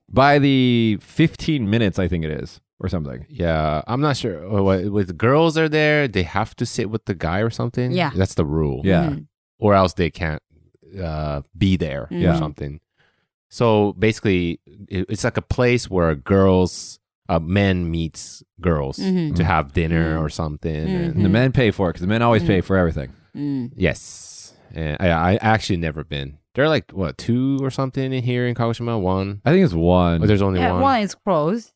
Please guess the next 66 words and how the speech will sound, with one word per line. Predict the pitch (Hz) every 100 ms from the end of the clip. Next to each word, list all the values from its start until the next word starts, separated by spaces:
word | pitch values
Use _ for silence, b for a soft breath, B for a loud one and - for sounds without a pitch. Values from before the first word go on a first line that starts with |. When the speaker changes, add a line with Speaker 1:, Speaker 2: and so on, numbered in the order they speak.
| _ _
Speaker 1:
Maybe, | 110 110 101
I | 113
don't | 101
remember. | 85 76 73 -
Anyway, | 160 143
Speaker 3:
Ah. | 113 127
Speaker 1:
Natsuki, | 110
you | 107 147
went? | 110 165 -
Speaker 3:
Yeah, | 285 294
yeah, | 277 311 -
I, | 269
I |
mean, | 285 285 269 254 -
uh, | 185 180 -
it | 254
was | 269 330 269
not | 247 247
Aisekiya. | 180 190 202 - 170 156 208 202
It, | 185
it's | 226 -
a, | 214 185 -
it | 214
was | 240 247
a | 202
bar, | 147 190 185 139 147
something | 214 190 208
like | 175 156
that. | 175 151
And | 196 185 -
it's | 196 -
on | 180 180
the | 175
top | 170 190 175
of | 175
the | 175
building. | 156 156 160 220 285
Speaker 1:
Mm. | 269 285 285 247 175 101
Speaker 3:
You | 240 240
know? | 247 247 262 - - _ _ _ _ - - _
Speaker 1:
Uh, | 131 143 139 135 131 127 123
yeah, | 120 131
yeah, | 120 113
yeah. | 107 98 90 -
It's, | 120 -
uh, | 123 110
it's | 123
got | 185 156
the |
T | 113 147 135
V | 147
screens | - 127 104 92
that | 107
show | - 131
you | 117 107
Speaker 3:
Mm-hmm. | 104
Speaker 1:
how | 110
many | 113 113
girls | 85 117 120 120 107
and |
how | 107
many | 104
guys | 85 101 98 311
Speaker 3:
Right, | 269
Speaker 1:
are |
Speaker 3:
right, | 247